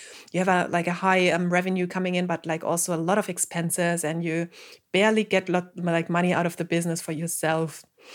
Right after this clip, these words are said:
And you wonder, "How the heck, like, what's wrong with me?" Let me tell you, nothing is wrong with you. It is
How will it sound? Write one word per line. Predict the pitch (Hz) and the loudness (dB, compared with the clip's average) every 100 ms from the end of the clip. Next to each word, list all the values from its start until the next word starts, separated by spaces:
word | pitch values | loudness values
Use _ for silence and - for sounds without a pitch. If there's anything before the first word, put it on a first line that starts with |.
| - - | -20 -6
And | 185 196 | 0 2
you | 196 | 2
wonder, | 190 202 190 | 2 2 2
"How | 175 - 208 233 240 | -2 0 2 4 2
the | 214 | 2
heck, | 196 190 | 0 0
like, | 185 180 | -2 -2
what's | 190 - 180 | -4 -4 0
wrong | 170 202 185 | 2 4 2
with | 170 - | -2 -4
me?" | 170 185 185 _ - | -2 -2 -6 _ -4
Let | 180 202 | -4 -2
me | 240 | -4
tell | - 190 | -2 0
you, | 196 202 208 _ _ _ - | 0 0 -4 _ _ _ -4
nothing | 160 156 - 151 | -2 -2 -2 -4
is | 147 151 | -4 -6
wrong | 131 151 | -8 -10
with | 151 - | -12 -14
you. | - 165 _ - - - - | -16 -18 _ -20 -20 -20 -6
It | - 190 | 0 2
is | 285 | 2